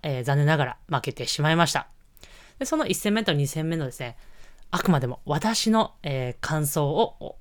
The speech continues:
お話、今回はですね、お話ししていきたいと思います。で、この、まず一戦目のブイエスカナダ戦というのはですね、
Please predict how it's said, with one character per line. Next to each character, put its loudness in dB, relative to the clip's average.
お -6
話、 -6
今 2
回 -4
は -12
で -8
す -2
ね、 2
お -2
話 -4
し -4
し -6
て 4
い 0
き -12
た 2
い 4
と 4
思 6
い 4
ま 4
す。 -4
で、 2
こ -2
の、 4
ま 4
ず -2
一 0
戦 2
目 2
の 2
ブ 4
イ 6
エ 4
ス -2
カ -2
ナ 6
ダ 6
戦 2
と 0
い 4
う 4
の 2
は 2
で 0
す -6
ね、 -2